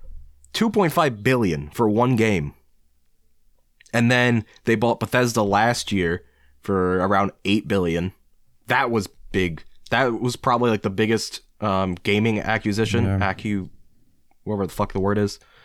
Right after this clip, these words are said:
Speaker 2: Acquisition.
Speaker 1: That was probably, like, the, there you go. Thank you. Man knows better English than me.
Speaker 2: <laughs>
Speaker 1: And just to, for Activision Blizzard to be bought for eighty billion dollars is, is insane to me.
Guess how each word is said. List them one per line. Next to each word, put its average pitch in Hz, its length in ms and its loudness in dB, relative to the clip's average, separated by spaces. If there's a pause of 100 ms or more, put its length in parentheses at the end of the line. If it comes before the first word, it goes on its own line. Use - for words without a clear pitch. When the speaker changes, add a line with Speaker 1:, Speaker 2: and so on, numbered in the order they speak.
(440)
Speaker 2:
Acquisition. 110 360 2
Speaker 1:
That 110 40 2
was 107 80 0
probably, 120 220 2
like, 117 180 0
the, 113 280 0 (360)
there 101 140 0
you 92 100 0
go. 85 140 -2
Thank 98 280 -2
you. 80 140 -4 (880)
Man 104 180 -4
knows 95 160 -2
better - 380 -4
English 98 260 0
than 90 120 -2
me. 104 220 -2 (240)
Speaker 2:
<laughs> - 60 -6 (1080)
Speaker 1:
And 131 140 2
just 139 200 0
to, 147 100 0
for 127 260 0 (240)
Activision 147 640 0
Blizzard 101 460 0 (920)
to 120 460 2 (360)
be 127 100 4
bought 113 320 0
for 117 160 -4 (140)
eighty 117 260 2
billion 98 320 2
dollars 85 460 -2
is, 85 220 -4
is 92 220 -6
insane 87 420 -2
to 82 100 -8
me. 78 180 -6